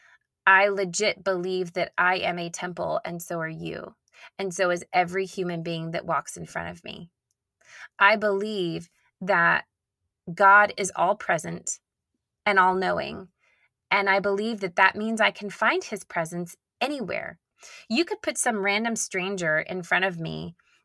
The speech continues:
and I'm gonna look at them with the eyes of someone who believes that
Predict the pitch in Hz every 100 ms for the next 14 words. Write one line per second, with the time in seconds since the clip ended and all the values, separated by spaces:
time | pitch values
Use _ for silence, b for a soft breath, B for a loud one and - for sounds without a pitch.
0 | _ 214 208 233 247 226 220 240 - -
1 | 175 170 175 180 190 180 180 190 233 233
2 | 202 214 190 190 175 185 180 175 202 220
3 | 180 175 - _ _ _ _ _ _ _
4 | _ _ _ - 180 -